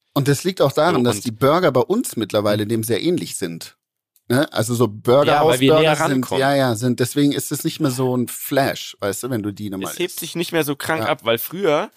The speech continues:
Speaker 2: als das erste Mal, wann war ich das erste Mal da in, bei In-N-Out irgendwie, keine Ahnung, vor acht, neun Jahren. Und da fa-, ich fand das so krass.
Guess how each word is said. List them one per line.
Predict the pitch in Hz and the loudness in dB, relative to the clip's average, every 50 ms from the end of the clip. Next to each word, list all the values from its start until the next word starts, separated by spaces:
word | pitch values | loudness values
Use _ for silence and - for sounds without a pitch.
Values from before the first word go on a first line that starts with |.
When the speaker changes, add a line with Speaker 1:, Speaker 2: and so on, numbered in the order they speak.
| - _ _ _ _ _ _ _ _ | -20 _ _ _ _ _ _ _ _
Speaker 2:
als | - 113 120 117 | -4 -4 -4 -4
das | - - | -4 -2
erste | - 131 151 - - 147 | 0 0 0 0 -2 -2
Mal, | 143 139 139 139 131 110 | 0 2 2 2 2 2
wann | 117 113 117 | 0 0 2
war | 131 135 | 2 2
ich | 139 - | 2 2
das | 123 139 143 | 2 0 0
erste | - - 131 | 0 -6 -4
Mal | 123 123 123 120 | -2 -2 0 0
da | 123 120 127 131 123 104 | 0 2 2 2 0 -2
in, | 92 117 120 107 | -4 -8 -12 -12
bei | - 113 107 | -8 -8 -6
In-N-Out | 107 131 120 104 69 110 135 139 - - | -6 -8 -8 -6 -2 -2 -2 -2 -4 -8
irgendwie, | - 135 143 131 135 139 139 139 139 139 139 - - - - - | -14 -14 -12 -6 -4 -2 0 0 0 -2 -4 -10 -16 -20 -20 -14
keine | - - 120 117 113 107 | -6 -2 -2 0 0 2
Ahnung, | 113 117 110 107 110 - | 0 0 0 -2 -6 -8
vor | - - - 113 107 107 107 104 117 - _ _ _ _ _ _ _ _ _ _ _ _ _ - | -10 -8 -4 -2 0 2 2 0 0 -4 _ _ _ _ _ _ _ _ _ _ _ _ _ -4
acht, | 123 135 - - - | -4 -4 -4 -2 -2
neun | 135 131 131 135 | 0 2 4 4
Jahren. | 143 139 120 113 135 180 - _ | 4 4 4 2 -2 -4 -8 _
Und | - 113 110 107 | -6 -6 -4 -4
da | 117 107 | -6 -8
fa-, | 104 - - - - - | -8 -10 -14 -14 -16 -18
ich | - - - - | -18 -20 -20 -20
fand | - - 104 _ _ - | -20 -20 -20 _ _ -8
das | 117 107 101 - - - - - | -6 -6 -6 -6 -10 -12 -8 -6
so | 123 113 110 110 110 - | -4 -2 -2 -2 -4 -6
krass. | - - - 107 104 101 - - - | -10 -8 -4 -2 -2 -2 -2 -6 -12